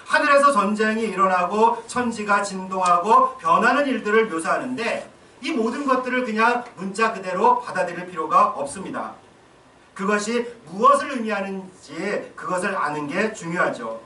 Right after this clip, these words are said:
물론 그것은 그 당시 현실과 밀접한 관계가 있었습니다. 또 여러 가지 환란과 재앙과 심판이 등장하는데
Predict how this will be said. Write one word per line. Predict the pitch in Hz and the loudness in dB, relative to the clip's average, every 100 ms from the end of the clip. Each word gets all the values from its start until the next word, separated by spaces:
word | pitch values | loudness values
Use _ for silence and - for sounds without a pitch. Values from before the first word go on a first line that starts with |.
| - _ _ _ _ - - | -20 _ _ _ _ -20 -8
물론 | 208 285 285 - - | 2 4 4 0 -4
그것은 | 226 233 240 | 0 0 -2
그 | 202 | -4
당시 | 196 190 208 208 | -2 -2 -4 -6
현실과 | 254 262 220 180 226 - - - - | -4 -6 -4 2 6 6 4 -8 -14
밀접한 | 180 233 - 190 - - - - | -6 -6 0 0 2 2 2 -2
관계가 | 160 156 156 139 160 160 - | -10 -10 -8 0 2 2 0
있었습니다. | - 160 - 131 107 104 - - _ _ _ _ _ - - - - - - - | -8 -10 -10 -10 -10 -12 -16 -20 _ _ _ _ _ -20 -20 -20 -20 -20 -20 -10
또 | 320 | -2
여러 | 320 277 | 4 4
가지 | 285 285 | 4 2
환란과 | 294 285 254 240 226 240 247 254 - | -2 0 0 0 4 4 4 2 -6
재앙과 | 190 196 208 202 196 190 202 202 | 0 2 2 0 -8 0 4 4
심판이 | 202 262 233 226 | 2 -2 0 0
등장하는데 | 185 170 202 170 160 190 240 - - | -4 -4 -2 -2 -4 -2 -2 -2 -6